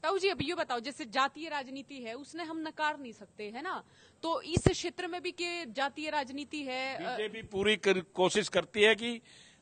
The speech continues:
Speaker 2: हरियाणा में जाट और नॉन जाट की राजनीति करूं, करवाएं, बीजेपी में गुर्जर और मीणे की, की बजवाएं, राजस्थान में,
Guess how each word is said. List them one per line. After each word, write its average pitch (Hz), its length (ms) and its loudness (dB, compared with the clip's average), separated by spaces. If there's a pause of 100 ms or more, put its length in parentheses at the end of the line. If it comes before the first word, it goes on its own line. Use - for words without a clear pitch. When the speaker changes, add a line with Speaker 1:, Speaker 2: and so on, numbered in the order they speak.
Speaker 2:
हरियाणा 190 400 10
में 208 140 6
जाट 185 320 10
और 190 100 4
नॉन 180 320 2
जाट 185 200 8
की 196 100 4
राजनीति 208 440 8
करूं, 208 260 2 (560)
करवाएं, 202 520 8 (420)
बीजेपी 202 480 6
में 208 260 2 (140)
गुर्जर 180 340 4
और 208 100 8
मीणे 185 360 8
की, 220 120 2 (380)
की 226 100 0
बजवाएं, 208 560 10 (280)
राजस्थान 196 520 8
में, 208 420 4